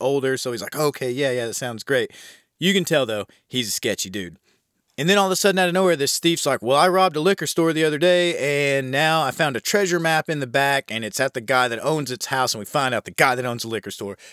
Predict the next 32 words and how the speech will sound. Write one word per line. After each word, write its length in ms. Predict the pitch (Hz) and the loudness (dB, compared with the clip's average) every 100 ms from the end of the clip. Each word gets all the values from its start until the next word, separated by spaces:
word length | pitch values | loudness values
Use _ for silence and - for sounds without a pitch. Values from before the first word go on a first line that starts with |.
| - | -16
is 120 | 107 | 0
also 300 | 139 156 - | 2 2 2
the 100 | 143 | -2
guy 340 | 127 139 131 123 - - - | 0 2 2 -2 -8 -20 -4
that 220 | 113 110 | -2 0
owns 340 | 147 151 143 - | 0 0 0 0
that 140 | 123 | 0
apartment 480 | 107 139 135 120 98 | 0 0 0 -2 -4
building 460 | 120 117 117 113 - _ | -4 -2 -4 -8 -12 _
and 380 | 123 117 110 110 _ | -4 -4 -6 -12 _
a 60 | 123 | -6
bunch 220 | 120 156 | -4 -2
of 80 | 135 | 0
other 200 | 143 131 | 2 2
apartments 420 | 123 135 117 104 | 0 -2 -2 -6
around 360 | 107 127 131 123 | -2 0 0 0
there, 220 | 117 117 | -2 -2
and 160 | 98 104 | -4 -6
he 100 | 117 | -4
has 160 | 113 | -4
this 100 | 101 | -6
predatory 500 | - 139 113 - 110 | -6 -4 -4 -4 -6
stuff, 380 | - - 104 - | -6 -6 -6 -6
and 40 | |
he's 100 | 101 | -10
just, 260 | - 113 - | -8 -6 -4
like, 160 | 104 - | -6 -6
some 100 | 113 | -8
kind 220 | - 104 | -6 -6
of 60 | |
money-grubbing 600 | 104 120 113 107 113 101 | -6 -8 -8 -6 -6 -6
shitbag. 680 | 92 - 131 95 107 101 101 | -6 -4 -2 -2 -4 -4 -6